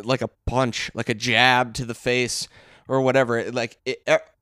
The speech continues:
everything that Scorp did felt really heavy, and everything that Nick Wayne did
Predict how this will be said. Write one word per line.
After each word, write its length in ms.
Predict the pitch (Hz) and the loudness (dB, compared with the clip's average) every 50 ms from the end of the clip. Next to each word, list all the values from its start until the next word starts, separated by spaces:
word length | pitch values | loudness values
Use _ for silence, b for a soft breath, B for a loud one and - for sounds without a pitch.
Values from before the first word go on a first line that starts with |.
| _ | _
everything 460 | - 175 190 220 233 214 - 226 220 208 | -2 0 0 0 -2 0 0 0 0 0
that 100 | 190 - | -4 -6
Scorp 380 | - - - 175 170 165 - 143 | -8 -4 -2 -2 -2 -2 0 2
did 240 | 143 143 147 139 | 2 2 2 2
felt 380 | - - - 151 139 135 131 - | -2 -4 0 2 2 2 2 -2
really 600 | - 113 113 117 127 127 131 131 127 127 127 117 | -6 -12 -8 -4 0 2 2 4 4 2 0 0
heavy, 540 | 98 - 123 123 120 104 85 65 62 - _ B B B B B | -2 -2 0 0 0 0 -2 -10 -20 -20 _ B B B B B
and 120 | - 123 | -6 -4
everything 420 | 131 131 147 160 - - 165 160 156 | -4 -4 -4 -4 -2 0 0 0 0
that 160 | 143 135 - | -2 -2 -2
Nick 180 | 135 143 139 - | -2 -4 -4 -4
Wayne 420 | - 107 117 131 139 143 143 139 131 | -6 -6 -4 -2 0 0 0 -2 -2
did 360 | 123 117 113 113 113 110 B | -2 -2 -2 -2 -4 -6 B